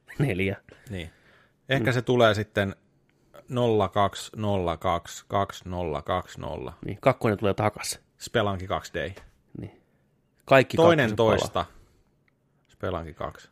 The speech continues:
Speaker 1: Uusi H B O-sarja. Kakkoset. Tiedätkö, kun Leftovers, missä ihmiset hävis, niin kaikki kakkoset katoo maailmasta.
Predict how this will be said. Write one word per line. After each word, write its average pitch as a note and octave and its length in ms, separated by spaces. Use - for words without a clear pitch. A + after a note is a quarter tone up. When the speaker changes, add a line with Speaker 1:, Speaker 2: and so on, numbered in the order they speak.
Speaker 1:
Uusi C#3+ 260
H B2+ 300
B - 120
O-sarja. F#2+ 460
Kakkoset. - 760
Tiedätkö, B2+ 320
kun - 240
Leftovers, G2+ 760
missä G#2+ 200
ihmiset A2+ 360
hävis, G#2 420
niin - 160
kaikki C3+ 220
kakkoset C3+ 420
katoo G#2 300
maailmasta. G#2 520